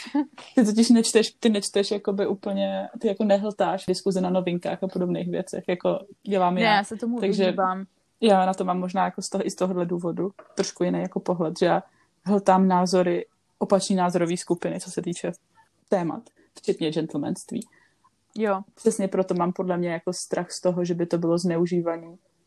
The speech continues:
Speaker 2: k tomu mě osočit z toho, že já je stejně jenom využívám. To je taky dvojitý zneužití.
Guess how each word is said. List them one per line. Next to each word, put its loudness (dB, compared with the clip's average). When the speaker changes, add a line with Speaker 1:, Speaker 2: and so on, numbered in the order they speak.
Speaker 2:
k -20
tomu 4
mě 0
osočit -2
z -8
toho, 2
že 0
já 4
je 0
stejně -2
jenom 2
využívám. -6
To 6
je 6
taky 4
dvojitý 6
zneužití. 0